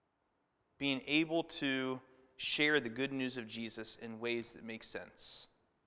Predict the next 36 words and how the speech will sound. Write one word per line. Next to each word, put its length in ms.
for 140
those 240
who 100
they're 140
talking 440
to. 120
Charles 360
Spurgeon 500
says, 480
uh, 240
"Let 240
eloquence 580
be 160
flung 560
to 120
the 120
dogs 760
rather 360
than 200
souls 440
be 140
lost. 600
What 300
we 140
want 360
is 160
to 100
win 340
souls. 520
They 200
are 180
not 300
won 240
by 220
flowery 680
speeches." 840